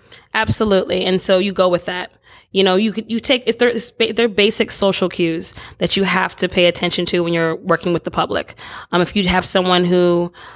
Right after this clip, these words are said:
um, isn't a talker, you find that one thing that they like, even if it's not makeup related, and stick to it, 'cause then they'll open up to you.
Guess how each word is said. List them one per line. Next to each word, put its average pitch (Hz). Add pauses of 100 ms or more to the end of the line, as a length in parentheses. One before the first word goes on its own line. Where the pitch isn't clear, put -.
(120)
um, 180
isn't 214
a 190
talker, 180 (460)
you 190
find 202
that 202
one 190
thing 190
that 180
they 175
like, 180
even 196
if 190
it's 196
not 180
makeup 175
related, 190
and 170
stick -
to 175
it, - (380)
'cause 196
then 185
they'll 185
open 165
up 160
to -
you. -